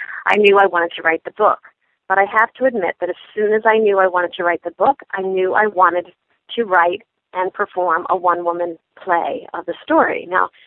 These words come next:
I don't usually think that way. I've written other books, and I didn't turn them into plays, but, and I hadn't acted since I was in college, but it's Mom, you know, and she had so much personality, and the story was both funnier and I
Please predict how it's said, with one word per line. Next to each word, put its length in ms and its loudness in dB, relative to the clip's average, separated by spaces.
I 260 -4
don't 160 6
usually 280 2
think 180 0
that 160 4
way. 180 6
I've 120 4
written 180 0
other 180 2
books, 300 -2
and 100 -2
I 60 -2
didn't 200 -4
turn 180 0
them 120 -4
into 200 -6
plays, 420 -2
but, 200 -2
and 120 0
I 60 2
hadn't 160 2
acted 360 0
since 180 -6
I 120 0
was 180 -4
in 180 -10
college, 400 2
but 240 2
it's 180 -8
Mom, 440 4
you 120 -2
know, 280 2
and 200 0
she 80 4
had 80 6
so 120 4
much 200 -2
personality, 920 0
and 160 -4
the 140 -10
story 320 0
was 140 -2
both 200 2
funnier 560 2
and 400 -2
I 100 -6